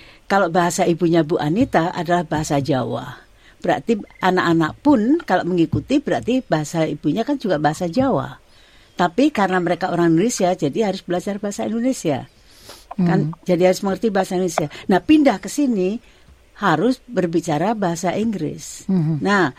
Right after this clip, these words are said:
Speaker 1: tapi menurut Bu Anita, wah tidak perlu itu dilabeli mana yang duluan dan sebagainya, begitu. Pak
Speaker 2: Nah,
Speaker 1: Pol bagaimana?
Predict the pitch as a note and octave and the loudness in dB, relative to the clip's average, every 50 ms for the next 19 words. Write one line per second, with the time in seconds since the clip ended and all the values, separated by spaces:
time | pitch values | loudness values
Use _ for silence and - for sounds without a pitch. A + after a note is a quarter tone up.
0 | - - - - _ _ _ _ _ _ _ _ - F#3+ G3+ C4+ C4+ A#3+ A3+ A3 | -12 -20 -20 -20 _ _ _ _ _ _ _ _ -4 0 2 2 2 2 2 0
1 | A3 - G3+ G3 - F3 G3 - B3+ B3 B3+ D4 D4 A3+ - C#4 B3 G3+ - - | -2 0 0 0 2 2 0 0 0 2 2 2 0 0 0 0 0 2 0 0
2 | - A3 A3+ A#3 A#3+ G3+ D#3+ D#3+ - G3+ F#3 E3+ - F#3 F3 E3 E3+ E3 D#3+ D3+ | 0 -2 0 0 0 0 0 -2 -2 -2 -2 -2 0 0 2 4 4 2 2 0
3 | E3+ E3 E3 F3 E3 F3 E3+ E3+ F3 F3+ E3+ E3 E3 D3+ E3+ D#3+ D3+ E3 F3 F3+ | 0 0 2 2 2 0 0 0 2 2 2 2 2 2 0 0 2 2 2 2
4 | E3 D#3 D3+ D#3+ D#3 D3 - - E3 D#3 D3 C#3 E3 D#3 D3+ D#3+ D#3 C#3 C3+ C#3 | 2 0 0 -2 -2 -4 -4 -4 -4 -4 -2 -2 0 0 0 2 0 0 -2 -6
5 | - - D#3 C#3 D3 C#3+ C3 - D#3 C3 G2+ F#2+ - - - - - G#3+ - - | -8 -8 -6 -4 -4 -4 -2 -2 -2 -2 -2 -4 -10 -16 -14 -6 -2 2 2 2
6 | G#3+ G#3+ - C#4+ D#4 - - G#3 E3 E3+ D3 C3 B2+ - - | 4 4 2 2 2 0 -2 -2 0 0 -2 -2 -4 -6 -10